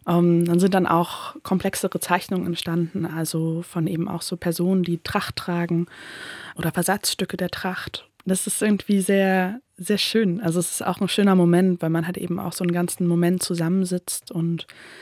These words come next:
jede Linie besteht aus einzelnen Punkten von der Nadel, die man immer in die Tinte und dann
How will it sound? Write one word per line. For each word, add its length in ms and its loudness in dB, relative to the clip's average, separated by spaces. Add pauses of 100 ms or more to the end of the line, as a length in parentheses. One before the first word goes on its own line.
(280)
jede 200 6
Linie 480 6
besteht 280 -4
aus 440 -4 (120)
einzelnen 460 2
Punkten 720 2
von 140 -4
der 80 0
Nadel, 340 2
die 80 2
man 160 2
immer 160 -2
in 80 0
die 80 -2
Tinte 380 0
und 120 0
dann 380 -2